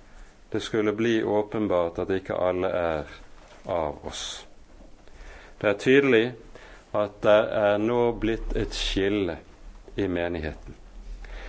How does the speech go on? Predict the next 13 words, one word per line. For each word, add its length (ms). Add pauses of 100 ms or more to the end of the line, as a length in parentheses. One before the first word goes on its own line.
(120)
Disse 320
vranglærerne 800
har 240
opptrådt 640
i 180
menigheten, 680 (2000)
og 80
så 200 (100)
har 260
menighetens 800
eldste, 640 (520)
menighetens 800
hyrder, 480